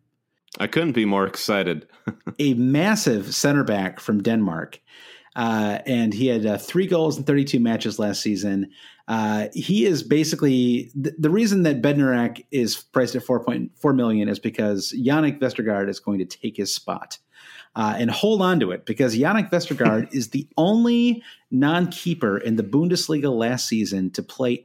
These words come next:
Speaker 2: every minute of every match. How's that for a fun stat?
Speaker 1: That is a perfect attendance award. I love that.
Speaker 2: <laughs> It, it is. It's the
Speaker 1: Achievement
Speaker 2: only
Speaker 1: unlocked, Yannick.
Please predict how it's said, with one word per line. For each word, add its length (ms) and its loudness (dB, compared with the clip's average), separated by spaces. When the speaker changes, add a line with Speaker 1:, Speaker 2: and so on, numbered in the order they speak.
Speaker 2:
every 380 0
minute 380 0
of 80 -8
every 200 -4
match. 400 -10
How's 160 -4
that 160 -4
for 140 -8
a 40 -8
fun 200 -6
stat? 180 -4
Speaker 1:
That 200 2
is 200 -2
a 60 0
perfect 500 -2
attendance 560 -2
award. 380 -4
I 60 -4
love 260 -2
that. 260 -2
Speaker 2:
<laughs> 20 -20
It, 140 2
it 100 2
is. 60 4
It's 100 0
the 60 0
Speaker 1:
Achievement 460 4
Speaker 2:
only 140 2
Speaker 1:
unlocked, 440 0
Yannick. 360 -2